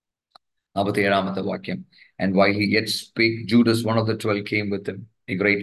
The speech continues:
multitude with swords and staves on the chief priests and elders of the people. Now he that betrayed him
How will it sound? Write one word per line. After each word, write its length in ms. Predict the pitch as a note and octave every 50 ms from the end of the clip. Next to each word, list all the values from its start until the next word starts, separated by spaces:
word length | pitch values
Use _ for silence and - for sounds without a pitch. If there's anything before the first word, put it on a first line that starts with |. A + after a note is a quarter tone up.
| G2 G2+
multitude 400 | G2 G2 G#2+ G2 - G#2 F#2+ F#2+
with 100 | G2 F#2+ - -
swords 260 | G#2 G2 G2 F#2+ - G2+
and 80 | G2 F#2+ F#2+ -
staves 300 | - F#2+ F#2+ F#2+ F#2+ - F#2+
on 40 | F#2+ G2
the 60 | F#2+ -
chief 140 | - F#2+ F#2+ G2 -
priests 220 | G2 F#2+ F#2 F#2+ F#2+
and 80 | F#2+ F#2+ F#2+
elders 260 | G2 F#2+ F#2+ G2 F#2 G2
of 60 | G2 G2+
the 100 | F2+ - G2+
people. 260 | G2+ - - G2 G2 G2 - _ - _ _ _ _ _ _ _ - G#2
Now 80 | G2+ G2 G2+
he 80 | A2+ A#2 A#2 A2
that 180 | G#2+ G#2+ A#2+ G#2+
betrayed 380 | A2 - - A2+ A2 A2+ A2 A2+
him 80 | G#2+